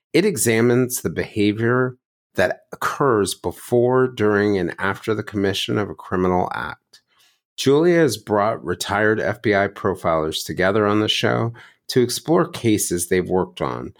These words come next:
from the original Night Stalker who terrorized California in the nineteen seventies and the nineteen eighties before being caught in two thousand eighteen,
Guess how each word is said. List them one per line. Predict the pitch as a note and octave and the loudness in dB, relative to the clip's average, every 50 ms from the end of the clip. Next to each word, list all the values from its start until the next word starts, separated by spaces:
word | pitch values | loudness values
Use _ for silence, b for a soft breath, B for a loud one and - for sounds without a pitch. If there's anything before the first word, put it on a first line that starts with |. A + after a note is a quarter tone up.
| b b b _ _ | b b b _ _
from | _ - C3+ C3+ C#3 C#3 | _ -2 0 2 4 4
the | B2+ A2 | 2 2
original | G2 F#2+ G#2+ B2+ C#3+ E3 F3+ F3 F3+ F3 E3 | 2 2 2 2 2 2 4 4 4 4 4
Night | E3 A#2+ G#2 G2+ G#2+ G#2 - | 4 4 4 2 0 0 -2
Stalker | - - - F2+ D#2+ D#2 D2+ - G2+ G2 F#2+ F2 - | -4 -2 0 0 0 0 -2 -4 -8 -8 -8 -8 -8
who | - F#2+ | -8 -8
terrorized | E2 - - - A#2 A#2 A#2 A#2+ A2+ F#2+ F2 E2+ E2 D#2+ - - | -8 -6 -4 -2 0 2 4 4 4 2 2 0 0 -2 -4 -4
California | - G#2+ F#2+ F#2+ G2+ G2+ - - G2 G2 F#2 F2 | -2 -2 0 0 0 -2 -2 0 0 2 2 2
in | E2+ D#2+ D2+ | 2 0 0
the | D2+ | 0
nineteen | D#2+ E2+ F2 F#2+ F#2+ - - - A#2 - | 2 2 2 2 0 -2 -2 -2 0 0
seventies | - - - G2 F2+ F2 G2+ F#2+ G2 G2 F#2+ - | 0 0 0 0 0 0 0 0 0 0 0 0
and | F#2 F#2 | 2 2
the | F#2 | 4
nineteen | F2+ F2+ F#2+ F#2 F2+ G2 - - G#2 G2 G2+ | 4 4 2 2 0 -2 -2 -2 0 0 0
eighties | D#2 B1+ - A2 A2+ A#2+ B2+ - - B B B B B _ | -2 -2 -4 -6 -8 -10 -10 -12 -14 B B B B B _
before | - - - - G2 F#2 | -8 -8 -2 0 0 2
being | E2+ E2+ F#2+ F#2 F2+ F2+ F2+ | 2 2 2 2 2 2 0
caught | - - - - G#2 F#2+ D#2 - - - | -2 -4 -2 0 0 0 -2 -4 -8 -8
in | - D#2 D2+ | -6 -6 -6
two | - - F#2+ F2 | -4 -6 -6 -6
thousand | D#2+ - F2+ E2 D#2+ D#2+ - F#2+ F2+ | -4 -2 -2 -2 -2 0 -2 0 0
eighteen, | F#2 F2+ F2 F2+ - - - C2+ A#1+ G1+ G1+ - | 0 -2 -4 -6 -10 -12 -12 -12 -12 -12 -14 -18